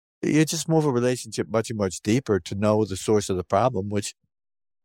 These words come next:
uh, became obviously evident to him with, with every, everybody in A A and the problems that that would naturally cause. So right here you have, "Okay, we have a problem, and how do we deal with it?" You come up with the facts, and that's what I got with,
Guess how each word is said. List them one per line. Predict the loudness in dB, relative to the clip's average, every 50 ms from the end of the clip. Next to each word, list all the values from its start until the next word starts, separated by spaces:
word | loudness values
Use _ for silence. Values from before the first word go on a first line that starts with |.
| -4
uh, | -2 0
became | 4 6 6 6 6 4 4
obviously | 4 2 2 2 0 -4 -6 -4 -6 -4 -2
evident | -2 -2 -2 -2 -4 -6
to | -6 -4 -2
him | -2 -2 -2
with, | -2 -4 -4 -8 -14 -18 -6
with | 0 0 0 0 0 -6 -12 -8 -8 -6 0
every, | 2 2 2 4 4 2 2 2 2 0 -2
everybody | -2 -2 0 0 0 0 0 0
in | 0
A | 0 0 0 0 -2
A | -2 -2 -2 -2 -4
and | -6 -8
the | -6
problems | -2 -2 -2 -2 -2 -6 -6 -4
that | -4 -2 -2
that | -2 -2
would | -2 -2
naturally | 0 0 0 0 0 -2 -2 -2 -2
cause. | 0 2 2 2 4 2 0 0 -2
So | -2 0 0 0 0 -2 -6 _ _ _ _ _ _ _ _ _ _ 2
right | 4 4 4
here | 4 2 2
you | 2 2 0
have, | 0 0 -2 -2 -4 -8 -10 -4 -2
"Okay, | -2 -2 -2 -2 -2 -2
we | 0 0 0
have | 0 -2
a | -4
problem, | -4 -2 0 0 0 0 -2 -6 -10
and | -8 -4 0
how | 0 2
do | 2 2
we | 0 0
deal | 0 0 0 2 2 0
with | -2 -4
it?" | -8
You | -6
come | -6 -4 -2 0
up | 0 -2
with | -2 -4
the | -6 -2
facts, | 2 2 4 4 2 0 -2
and | 0 2
that's | 2 2 2 2
what | 0 0 -2 _ _ _ _ _ _ _ _ 2
I | 4 4
got | 6 4 2 2 2
with, | -2 -4